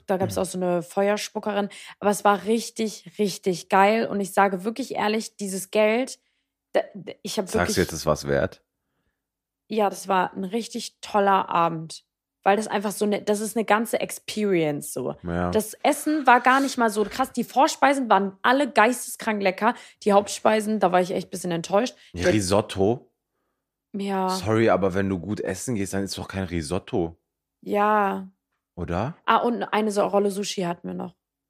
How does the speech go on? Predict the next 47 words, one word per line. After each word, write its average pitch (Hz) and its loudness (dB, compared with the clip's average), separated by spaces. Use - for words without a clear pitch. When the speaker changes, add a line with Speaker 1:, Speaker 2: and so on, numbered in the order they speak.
Speaker 2:
Ja, 101 -2
okay, 101 -6
Sushi 101 -8
kann 120 -4
man 110 -2
immer 101 -2
diese 85 -4
fancy 87 -6
Speaker 1:
Die - -2
eine 233 4
Speaker 2:
machen. 233 2
Speaker 1:
Rolle 220 6
hat 208 -2
fünfundfünfzig 208 -6
Euro 170 -4
gekostet. 165 -12
Speaker 2:
<laughs> 120 -2
Speaker 1:
Ja, 180 -2
für 196 2
acht - -2
Stück, 175 -4
Speaker 2:
Ich - -16
Speaker 1:
glaub - -4
Speaker 2:
glaub, 117 10
Speaker 1:
ich. 127 10
Speaker 2:
ihr 113 8
wurdet 117 8
einfach 101 4
nur 117 4
verarscht. - 6
Speaker 1:
Nein, 240 6
Speaker 2:
<laughs> - -
Speaker 1:
nein, 240 6
da, 208 4
das 208 -4
Ding 247 -4
ist, 247 -4
der 220 2
Mindestumsatz 214 0
da 185 4
sind 180 -4
schon 180 -6
allein 180 0
zweihundertfünfundsiebzig 180 -6
Euro 170 -2
pro 165 -12
Person. 160 -6